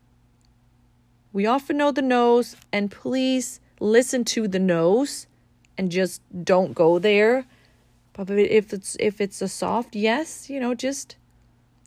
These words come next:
ease into it, lean into it a little bit more and, and trust yourself more and, and, and, and get to know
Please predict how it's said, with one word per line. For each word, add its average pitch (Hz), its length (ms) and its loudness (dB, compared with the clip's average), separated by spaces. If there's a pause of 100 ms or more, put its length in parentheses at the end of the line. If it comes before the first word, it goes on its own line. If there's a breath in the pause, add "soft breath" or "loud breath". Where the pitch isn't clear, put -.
(120)
ease 302 320 0
into 339 400 -2
it, - 160 -2 (140)
lean 277 280 -6
into 320 360 -4
it 285 100 -2
a 285 60 0
little 277 260 0
bit 277 240 -4
more 294 380 -2
and, 196 360 -2
and 202 220 -6
trust - 400 -8
yourself 214 480 -2
more 160 400 -2
and, 165 320 -8
and, 175 220 -6 (580 soft breath)
and, 185 420 -4 (1400)
and 214 140 -2
get 254 180 0
to 269 160 -2
know 214 500 0